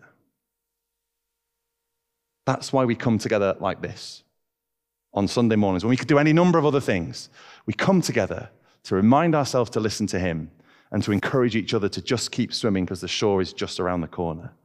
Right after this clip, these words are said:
That's why we're part of home groups, to do that in a more intimate way. That's why we need each other, to keep ourselves listening to him and reminding each other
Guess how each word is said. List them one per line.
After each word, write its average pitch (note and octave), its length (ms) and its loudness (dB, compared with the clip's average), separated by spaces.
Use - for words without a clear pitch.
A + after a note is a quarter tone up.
That's D3 200 -2
why E3 60 4
we're C#3+ 140 2
part B2+ 200 -2
of - 140 -6
home D#3 180 4
groups, A2+ 240 0
to - 80 -8
do B2+ 200 2
that A#2 180 2
in B2+ 60 2
a C3 40 4
more B2+ 160 4
intimate D3+ 400 2
way. F2 320 -4
That's D3 200 -2
why D#3+ 100 4
we C#3+ 140 4
need C#3+ 500 2
each - 380 -2
other, F#2+ 400 -2
to - 80 -4
keep - 260 -2
ourselves A2 380 0
listening C3+ 420 2
to C#3 120 2
him E2+ 380 -2
and G2 100 2
reminding A#2+ 520 4
each A2 180 0
other F2 400 0